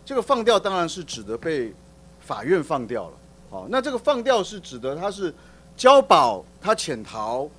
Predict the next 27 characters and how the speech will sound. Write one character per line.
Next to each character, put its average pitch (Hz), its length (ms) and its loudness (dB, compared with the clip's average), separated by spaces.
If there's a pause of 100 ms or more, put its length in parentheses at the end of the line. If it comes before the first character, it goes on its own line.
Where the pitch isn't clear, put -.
(400)
或 269 100 2
者 202 100 2
是 214 180 -4
说 214 480 2 (460)
这 - 80 -6
个 196 120 2
叫 208 160 4
做 196 160 -2
一 233 160 -6
颗 208 200 0
罚 156 240 2
金， 190 460 -2 (460)
或 254 140 6
者 196 120 2
是 208 160 -4
说 220 260 2
无 185 220 -4
罪， 196 400 2 (420)
被 214 200 4
经 220 200 -10
过 220 80 -2
法 156 200 -2
院 202 120 -2
审 170 220 -2
理 156 100 -2
无 139 160 -8
罪 156 320 0